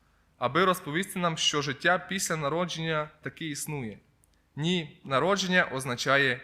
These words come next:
кінець". Тут один із близнюків геть занепав духом, говорить так:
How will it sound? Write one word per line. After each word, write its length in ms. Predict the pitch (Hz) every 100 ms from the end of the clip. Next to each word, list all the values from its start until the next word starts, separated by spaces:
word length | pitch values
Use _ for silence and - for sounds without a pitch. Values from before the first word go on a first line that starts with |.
| -
кінець". 480 | 120 117 101 - - _ _ _ _ _
Тут 180 | 220 226
один 280 | 156 170 175
із 100 | 147
близнюків 580 | 147 139 139 190 190 139
геть 280 | 151 165
занепав 480 | 156 147 135 131 123
духом, 480 | 165 185 180 170 -
говорить 400 | 147 160 170 160
так: 440 | 135 113 - -